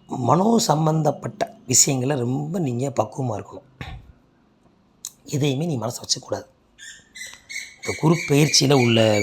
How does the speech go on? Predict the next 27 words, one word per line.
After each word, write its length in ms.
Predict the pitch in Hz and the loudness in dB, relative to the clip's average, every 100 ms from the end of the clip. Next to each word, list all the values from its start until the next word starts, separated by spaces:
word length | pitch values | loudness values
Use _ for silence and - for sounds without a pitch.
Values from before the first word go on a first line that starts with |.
| 107 | 4
மிகப்பெரிய 680 | 117 147 - 139 160 170 131 | 6 6 6 6 8 6 4
சொத்து 420 | - 135 - 127 | 2 0 2 0
என்னன்னா, 500 | 120 107 101 123 175 - _ - - - _ - | -2 -6 -6 -6 -6 -12 _ -20 -20 -20 _ -2
நீங்க 220 | 120 117 | 2 2
படுக்கும்போது 640 | - 139 202 - 143 165 | 4 2 2 0 2 2
ரிலாக்ஸா 400 | 135 160 - 151 | 4 4 4 0
படுத்துருங்க. 460 | - 117 - - - _ _ _ _ | 0 -6 -8 -14 -18 _ _ _ _
போட்டுக்கிட்டு 600 | 139 170 165 170 151 143 | -2 0 0 -4 -6 -4
மண்டையை 520 | 131 113 135 160 160 143 | -4 -4 -4 -2 -2 -2
போட்டு 420 | 151 151 139 - - | -4 -8 -8 -8 -2
குழப்பி 400 | 135 135 127 117 - _ _ _ _ _ | -2 -2 -10 -16 -18 _ _ _ _ _
அது 220 | - 127 | -2 0
இப்படி 240 | 143 139 143 | -2 -4 -2
நடந்து 320 | 131 131 120 | -2 -4 2
எதுவுமே 480 | 127 156 226 214 233 | 2 2 0 0 0
நடக்க 280 | 139 151 135 | 0 2 0
போறது 40 | |
கிடையாதுங்க. 500 | 139 117 110 104 101 - _ _ | 0 0 -2 -4 -10 -16 _ _
எதுவுமே 300 | - 123 156 | -4 -2 0
எல்லாம் 180 | 135 139 | 0 2
எழுதி 180 | 156 139 | 4 4
வச்சாச்சு. 400 | 117 131 - - _ _ _ _ _ - - - - - _ - | 2 0 0 -6 _ _ _ _ _ -20 -20 -20 -20 -20 _ 2
எழுதி 300 | 127 185 160 | 4 6 4
வச்சு 180 | 123 | 2
தான் 120 | - 139 | 2 2
சாமி 340 | 131 139 120 | 2 2 2
அனுப்புறாரு. 420 | 113 135 120 - | 2 0 -2 -6